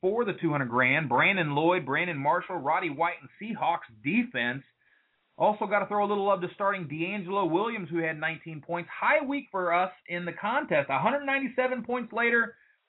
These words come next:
Matt is sitting atop our leaderboard heading in with two weeks to go. As good a week as this was for Matt, like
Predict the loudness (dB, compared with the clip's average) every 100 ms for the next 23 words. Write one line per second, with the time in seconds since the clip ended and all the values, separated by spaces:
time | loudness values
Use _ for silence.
0 | -2 2 2 2 -2 -2 -2 -2 2 2
1 | 2 0 0 0 -2 -2 0 0 -2 -2
2 | -4 -6 -6 -4 -2 0 -2 -2 -6 0
3 | 4 4 2 -4 _ _ _ _ _ _
4 | _ _ _ 0 2 0 0 0 2 0
5 | -2 -4 -6 -6 -8 0 0 0 -4 -2
6 | 0 0 -4 _ -4 -4